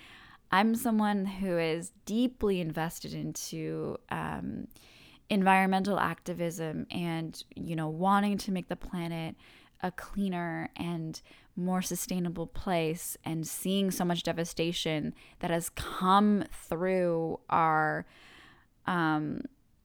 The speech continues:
our ways of creating and our ways of being and our ways of, uh, consumption and, and really being like, "I can't do that." Like, it just didn't feel good. Sure, you can make a lot of money in the short term,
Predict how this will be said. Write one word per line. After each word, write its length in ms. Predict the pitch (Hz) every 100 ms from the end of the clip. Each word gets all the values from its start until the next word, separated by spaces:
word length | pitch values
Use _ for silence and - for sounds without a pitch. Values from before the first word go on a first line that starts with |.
| -
our 180 | 185 175
ways 480 | 175 180 190 180
of 220 | 175 175 -
creating 640 | - 160 156 180 185 160
and 80 | 156
our 120 | 147
ways 320 | 156 160 160
of 240 | 160 165 -
being 480 | 156 196 196 156
and 140 | 156 151
our 140 | 151
ways 320 | 147 156 156
of, 260 | 156 170 - _ 160
uh, 220 | 151 -
consumption 840 | - 170 160 196 - 156 156 165 160
and, 260 | 156 151 - _ _ _ _ _ _ _ - _
and 240 | 196 190
really 240 | 185 208 233
being 300 | 190 185 170
like, 240 | 165 160 -
"I 120 | 254
can't 320 | - 370 403 - _
do 180 | - 156
that." 440 | - 226 285 320 -
Like, 160 | 214
it 80 | 226
just 200 | 233 -
didn't 260 | 262 233 214
feel 380 | - 220 208 -
good. 540 | - 160 240 - - - - - - - - - - _ -
Sure, 320 | - - 233
you 240 | 247 220 208
can 240 | 208 180
make 560 | 170 170 160 - - - _ _
a 60 | 185
lot 220 | 175 170
of 120 | 170
money 360 | 170 160 160 160
in 120 | 156
the 80 | 160
short 440 | - 165 170 -
term, 560 | - 160 156 151 156